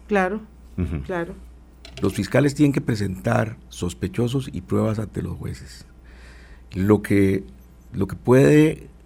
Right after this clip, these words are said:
Speaker 3: la mejor carta de presentación de un, de la Fiscalía es una condenatoria basada en una buena investigación.
Speaker 1: Claro.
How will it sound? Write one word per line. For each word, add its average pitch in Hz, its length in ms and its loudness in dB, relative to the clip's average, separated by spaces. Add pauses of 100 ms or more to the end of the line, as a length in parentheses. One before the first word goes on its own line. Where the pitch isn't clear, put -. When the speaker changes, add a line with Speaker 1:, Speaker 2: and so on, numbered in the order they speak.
(140)
Speaker 3:
la 95 100 0
mejor 123 280 2
carta 151 320 2
de 147 60 2
presentación 101 880 -4
de 92 120 -8
un, 92 500 -8
de - 80 -10
la 87 100 -8
Fiscalía 139 600 -2 (580)
es 107 360 0
una 131 260 2
condenatoria 120 640 0
basada 98 280 -4
en 104 120 -4
una 104 100 -4
buena 98 240 -6
investigación. - 600 -10
Speaker 1:
Claro. 175 160 -8